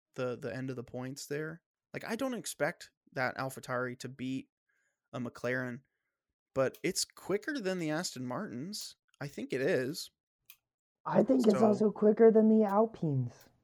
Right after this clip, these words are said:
Speaker 2: personally.
Speaker 1: Yeah. Love to see the AlphaTauri get a little bit more, uh, a little bit more consistent there in the qualifying. My second, uh, item for worst of the weekend, Chase,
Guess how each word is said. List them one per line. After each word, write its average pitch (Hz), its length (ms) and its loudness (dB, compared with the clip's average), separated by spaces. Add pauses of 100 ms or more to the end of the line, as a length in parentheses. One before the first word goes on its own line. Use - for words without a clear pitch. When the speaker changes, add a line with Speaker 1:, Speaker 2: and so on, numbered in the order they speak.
(240)
Speaker 2:
personally. 180 800 2 (280)
Speaker 1:
Yeah. 185 140 -10 (1800)
Love 131 180 -4
to 123 100 -12
see 127 340 -8 (120)
the - 160 -6
AlphaTauri 123 580 -8
get 120 200 -10 (120)
a - 40 -12
little 127 200 -8
bit 113 200 -10 (120)
more, 127 380 -10 (1120)
uh, - 80 -14 (540)
a - 40 -10
little 277 160 -2
bit 269 100 -8
more 214 140 -6
consistent 139 460 -8
there 120 120 -6
in 113 60 -10
the 117 60 -14
qualifying. 117 400 -12 (360)
My 131 100 -6
second, 170 560 -4 (800)
uh, 117 340 -8 (260)
item 131 220 -6
for 127 140 -8
worst 127 240 -6
of 117 40 -14
the 123 80 -8
weekend, 117 280 -12
Chase, - 260 -12